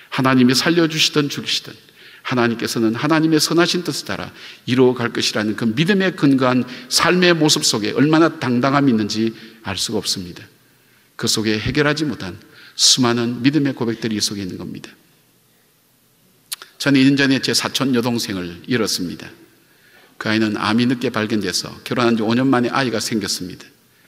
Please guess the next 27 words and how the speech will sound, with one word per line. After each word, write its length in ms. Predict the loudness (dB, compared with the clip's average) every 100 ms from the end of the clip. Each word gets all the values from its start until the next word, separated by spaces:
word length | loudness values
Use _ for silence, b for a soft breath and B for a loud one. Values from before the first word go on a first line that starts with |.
| b b b -10
그 120 | -2
아이 220 | 2 2
생겨서 400 | 2 2 0 -2
같이 600 | -2 -2 -2 -2 -6 -10
자랐는데 600 | -6 -2 -2 -2 -4 -8 -4
암도 320 | 0 0 0
같이 260 | -2 -2 0
자랐던 360 | 0 0 -4
것 140 | -6 -6
같습니다. 480 | -8 -6 -10 -12 -18 _ b b b b b b b b
아이가 260 | -6 -4 -6
태어난 360 | -4 -2 0
지 60 | -2
일주일 320 | -6 -4 -4
만에 240 | -4 -6
세상을 380 | -8 -8 -6 -8
떠났습니다. 600 | -8 -8 -8 -8 -12 -20 -20 _ _ _ _ _ _ _
미국의 340 | -4 -2 0 0
유명한 360 | 2 2 -2 -4
대학, 240 | -6 -10 -16 -20 _ -8
사미안에 540 | -4 0 0 0 -2
들어가는 420 | -4 -4 -4 -6
대학을 280 | -6 -6 -6
나왔습니다. 460 | -8 -10 -12 -16 -20 _ b b b b b
장래가 360 | -2 2 2 0
촉망되는 720 | 0 2 2 4 2 0 -2 -2
아이였습니다. 680 | -2 -2 -6 -8 -12 -16